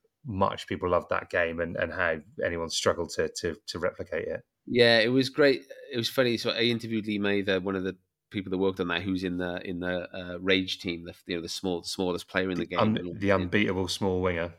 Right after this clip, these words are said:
Speaker 2: Yeah, which everyone was mentioning on Twitter. So I, I tracked him down. He was a really lovely guy, and he still works in games, but he's a, he's not a rugby man. Really. Well, he says he, he actually goes to watch rugby now, but he w-, wasn't a rugby man at the time. But,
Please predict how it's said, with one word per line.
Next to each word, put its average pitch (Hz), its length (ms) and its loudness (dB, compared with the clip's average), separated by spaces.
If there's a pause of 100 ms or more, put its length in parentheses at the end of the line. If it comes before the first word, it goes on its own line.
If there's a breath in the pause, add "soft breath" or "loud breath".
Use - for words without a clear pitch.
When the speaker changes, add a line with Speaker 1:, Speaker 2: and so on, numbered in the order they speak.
(120)
Speaker 2:
Yeah, 117 360 6
which 104 260 2
everyone 113 340 4
was 101 140 0
mentioning 98 480 0
on 90 200 -2
Twitter. 90 520 -6
So - 160 -8
I, 92 200 -4
I 95 60 -6
tracked - 320 -8
him 92 60 -12
down. 95 160 -4
He 92 80 -2
was 90 100 -4
a 92 60 0
really 95 320 -2
lovely 87 220 -6
guy, 82 300 -6
and 85 140 -8
he 85 80 -8
still 87 240 -6
works 85 220 -6
in 85 80 -12
games, 85 260 -6
but 82 120 -16
he's 95 200 -6
a, 92 80 -8
he's 98 140 -8
not 104 140 0
a 104 40 -2
rugby 92 240 -2
man. 82 240 -12
Really. 92 160 -10
Well, 185 160 4 (160 loud breath)
he 147 80 -2
says 156 180 6
he, 120 80 2
he 120 140 2
actually - 260 0
goes 104 160 0
to 101 80 -4
watch 101 220 -2
rugby 90 160 -6
now, 85 160 -4
but 87 80 -10
he 101 80 -4
w-, 98 220 -2
wasn't 95 300 2
a 90 40 -2
rugby 92 240 -4
man 87 180 -6
at 82 60 -14
the - 80 -20
time. 87 400 -6
But, 82 140 -6